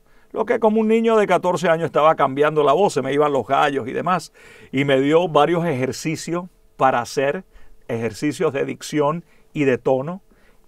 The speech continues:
Y en algún momento de esa conversación me presentó la,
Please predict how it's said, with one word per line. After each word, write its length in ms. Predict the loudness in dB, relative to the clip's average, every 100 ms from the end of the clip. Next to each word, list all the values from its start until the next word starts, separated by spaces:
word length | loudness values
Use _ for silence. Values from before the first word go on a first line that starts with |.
| _ -10
Y 520 | -4 -4 -4 -6 -10 _ -10
en 220 | -8 -6
algún 300 | -6 -4 -2
momento 640 | -2 -2 -4 -2 0 2
de 100 | 2
esa 180 | 2 0
conversación 720 | -4 -6 -4 -4 -6 -2 -2
me 120 | -2
presentó 360 | -4 -6 -6 -4
la, 240 | 0 -2